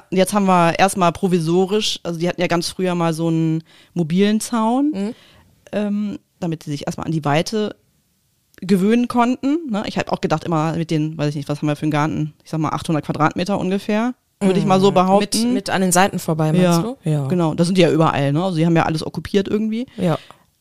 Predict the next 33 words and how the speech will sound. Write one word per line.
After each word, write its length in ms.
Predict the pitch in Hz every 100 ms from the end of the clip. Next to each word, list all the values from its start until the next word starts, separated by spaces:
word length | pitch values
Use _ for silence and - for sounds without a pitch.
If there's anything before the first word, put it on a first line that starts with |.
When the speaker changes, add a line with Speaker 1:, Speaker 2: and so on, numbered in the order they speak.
| _ _ _
Speaker 1:
Und 120 | 170
da 40 | 165
hätte 100 | 170
ich 40 |
jetzt 100 | 196
gedacht, 200 | - 180
okay, 300 | - 202 185
wenn 80 | 165
ich 60 | 165
jetzt 140 | -
aus 100 | -
so 40 |
einem 80 | 160
kleinen, 460 | - 175 165 160 160 _ _ _ _ _ _ _ _ _ _ _ _ -
aus 120 | -
so 60 |
einer 100 | 185
Legebatterie 680 | 185 190 196 214 196 226 226
im 140 | 196
Cage 320 | 190 190 196 -
komme, 360 | 226 240 254
so, 260 | 254 262 285
ne, 260 | 214 240 311
dann 280 | 208 202 190
reicht 260 | 170 208
mir 60 | 220
das 140 | 220
erstmal. 480 | - 233 - 262 277 -
Nö, 160 | 180 160 -
natürlich 360 | - - 156 -
nicht. 120 | -
Speaker 2:
Christiane, 420 | - 294 294 233 - _
einmal, 360 | 220 285 339